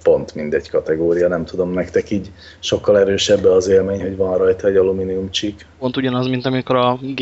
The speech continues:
Speaker 2: asztalához akciósan adták a műanyag felnét.
Speaker 1: Igen.
Speaker 2: S-, semmi, ez így, ö,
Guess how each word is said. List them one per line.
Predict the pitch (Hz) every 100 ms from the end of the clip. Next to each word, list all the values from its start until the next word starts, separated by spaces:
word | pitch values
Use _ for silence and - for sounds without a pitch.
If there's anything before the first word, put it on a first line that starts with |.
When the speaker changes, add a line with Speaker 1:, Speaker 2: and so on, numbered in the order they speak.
| 120
Speaker 2:
asztalához | 117 - 117 117
akciósan | 120 - 117 117 123
adták | 113 - 120 -
a | 120 120 123 135 - -
műanyag | 123 117 120
felnét. | - 113 123 127 - - - - - - - - _ _ - -
Speaker 1:
Igen. | 85
Speaker 2:
S-, | - -
semmi, | - - 117 120 120
ez | 123 123
így, | 127 127
ö, | 127